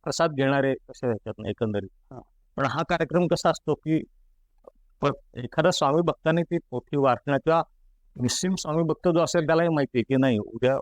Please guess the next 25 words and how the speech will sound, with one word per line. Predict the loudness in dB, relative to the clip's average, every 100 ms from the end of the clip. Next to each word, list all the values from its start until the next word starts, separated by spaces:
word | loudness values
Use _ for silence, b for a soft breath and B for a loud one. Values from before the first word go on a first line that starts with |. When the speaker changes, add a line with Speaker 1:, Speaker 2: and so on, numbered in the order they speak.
| -6
Speaker 1:
पुण्यतिथी | -4 0 0 -2 0
आहे | 2 2
किंवा | 0 0
हा | 0
समाधी | -2 -2 0 2
दिन | 2 0
आहे. | -2 -8 -8
पण | -6 -6 -10 _ _
काही | -2 0
लोक | 0 2
असे | 0 2
नुसते | 0 0 0
बरोबर | 0 2 2 2
येणारे | 2 0 -2
असतात, | 0 -2 0
"मी | -2
तुमच्या | -2 -2 2
बरोबर | 2 2 2
आलोय, | 2 0
इथे | 0 -2
जाऊन | 0 2
दर्शन | 0 -2 -2
घेऊ" | -2 0
वगैरे | 0 0
असं, | -2